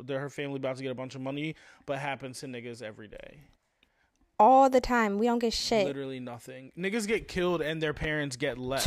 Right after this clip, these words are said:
Speaker 2: Twenty million dollars?
Speaker 1: And their family gets, gets less. You know what I mean? Like, I'm pretty sure the family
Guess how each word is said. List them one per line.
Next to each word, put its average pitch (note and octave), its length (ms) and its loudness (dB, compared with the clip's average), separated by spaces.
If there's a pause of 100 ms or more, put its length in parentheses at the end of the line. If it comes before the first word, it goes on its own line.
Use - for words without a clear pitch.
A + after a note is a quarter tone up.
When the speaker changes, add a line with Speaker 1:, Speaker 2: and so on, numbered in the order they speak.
Speaker 2:
Twenty D4 320 6
million C4 460 8
dollars? - 0 -
Speaker 1:
And - 20 4
their A3+ 360 8
family C4+ 120 4
gets, - 240 -4
gets D3 280 -4
less. B2 540 -6
You D3+ 140 -4
know D3+ 80 -2
what D3 60 -2
I D3 40 -4
mean? D3 300 -4 (280)
Like, D3+ 120 0
I'm E3+ 140 0
pretty G3+ 180 0
sure F3+ 500 0
the D3+ 140 -4
family F3 480 -2